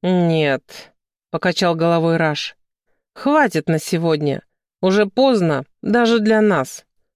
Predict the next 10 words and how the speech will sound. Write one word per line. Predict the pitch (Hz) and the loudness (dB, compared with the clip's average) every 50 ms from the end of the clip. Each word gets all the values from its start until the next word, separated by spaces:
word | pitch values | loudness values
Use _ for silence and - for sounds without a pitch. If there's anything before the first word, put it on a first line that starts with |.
| _ - | _ -4
Оглядитесь». | 180 185 185 208 214 233 208 208 254 269 - - - - - - - _ _ _ _ _ _ _ _ _ _ _ - | -2 0 2 2 2 2 2 2 0 0 0 -2 -8 -12 -12 -16 -20 _ _ _ _ _ _ _ _ _ _ _ -4
Бар | 180 180 220 269 302 | -2 0 0 0 0
пустовал, | - - 196 - - - 175 165 175 190 220 240 240 226 214 _ _ - | -2 -4 -4 -4 -4 -4 -4 -2 0 0 0 0 0 -2 -4 _ _ -4
даже | 185 208 202 196 202 202 | 0 2 2 2 2 2
музыканты | 196 202 196 208 220 - 269 262 233 - 170 | 4 4 4 2 2 2 2 0 0 0 -2
разошлись. | 156 151 151 165 156 - - 170 156 139 - - - _ _ _ _ _ _ _ _ _ - | -2 -2 -2 -2 -4 -4 -4 -4 -4 -6 -6 -10 -18 _ _ _ _ _ _ _ _ _ -2
Бармен | 196 208 208 214 220 220 214 214 | 0 2 2 2 2 2 2 2
одиноко | 208 196 185 208 220 262 294 - - 214 | 2 2 2 2 2 2 0 0 -2 -2
протирал | - 190 170 - - 175 160 180 190 190 | -2 -4 -4 -2 -4 -2 0 0 0 -2
столы. | - - - 190 175 165 160 147 139 151 | -2 -4 -4 -2 0 0 0 0 0 -2